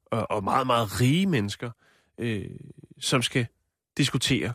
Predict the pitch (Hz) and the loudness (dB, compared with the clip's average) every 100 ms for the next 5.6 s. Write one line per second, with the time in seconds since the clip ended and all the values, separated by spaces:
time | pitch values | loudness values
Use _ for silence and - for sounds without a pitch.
0 | - 120 104 87 87 117 92 120 92 95 | -4 -2 0 0 -2 -4 -4 -4 -6 -6
1 | _ _ _ _ _ _ _ _ _ - | _ _ _ _ _ _ _ _ _ 0
2 | 120 117 117 113 107 101 101 95 95 107 | 4 4 4 2 2 0 0 -2 -4 -2
3 | 185 202 208 202 196 104 135 - 113 110 | 0 2 2 2 0 0 -4 -2 -2 0
4 | 160 - - - - 196 170 156 170 - | -2 -4 -8 -10 -6 -4 -2 -2 -2 -2
5 | - 170 254 - - | 0 0 -2 -8 -8